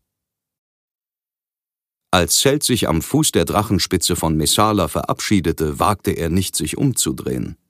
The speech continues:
denn er fürchtete, Messala würde ihm doch folgen. Sie tat es nicht. Selt wanderte in die Dunkelheit hinein, ließ die Drachenspitze,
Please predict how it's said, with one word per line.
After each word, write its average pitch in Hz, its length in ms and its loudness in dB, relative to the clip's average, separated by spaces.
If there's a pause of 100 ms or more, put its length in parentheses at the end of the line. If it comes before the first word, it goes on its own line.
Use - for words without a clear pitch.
(140)
denn 69 100 -2
er 62 120 -4
fürchtete, 87 480 0
Messala 80 600 2
würde 82 200 0
ihm 78 240 0
doch 78 240 -2
folgen. 73 540 -2 (1080)
Sie 82 120 0
tat 80 260 -2
es - 140 -6
nicht. - 320 -10 (1300)
Selt 101 340 2
wanderte 92 400 2
in 80 140 0
die 85 120 0
Dunkelheit 76 600 0
hinein, 76 480 0 (260)
ließ 101 300 2
die 82 180 -2
Drachenspitze, 87 1080 0